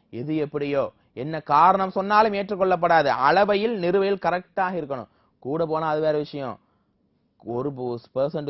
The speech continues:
குறைஞ்சாலும் கூட அது பெரிய ஒரு தண்டனையாக இருக்கும். ஆனா இந்த மாதிரி அளவில் மோசடி செய்தவர்கள் ஷுஐப் அலைஹிஸ்ஸலாமுடைய அந்த சமுதாயம், அவர்கள் கடுமையான ஒரு தண்டனையை அடைந்தார்கள். ஏன்னா எவ்வளவோ சொல்றாரு அந்த சமுதாய மக்கள்கிட்ட,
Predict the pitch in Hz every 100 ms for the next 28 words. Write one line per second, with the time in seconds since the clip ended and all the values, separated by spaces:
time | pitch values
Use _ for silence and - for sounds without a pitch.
0 | 139 135 139 147 143 143 143 143 139 -
1 | 117 123 127 123 147 165 185 170 139 131
2 | 131 127 127 127 123 110 110 101 _ _
3 | _ 110 127 147 170 160 _ _ 113 143
4 | 156 151 151 151 123 143 170 180 214 160
5 | 143 175 - 180 170 165 147 147 143 139
6 | 131 123 - _ _ _ 147 143 156 143
7 | 135 143 147 135 135 131 131 120 123 120
8 | 123 143 147 135 120 - _ _ _ 123
9 | 151 160 165 185 151 147 170 170 165 175
10 | 180 160 147 147 151 151 139 139 139 131
11 | 127 117 110 143 180 202 - _ - 143
12 | 180 196 190 175 175 180 170 147 - _
13 | _ _ - 147 170 160 160 185 185 175
14 | 170 160 170 160 156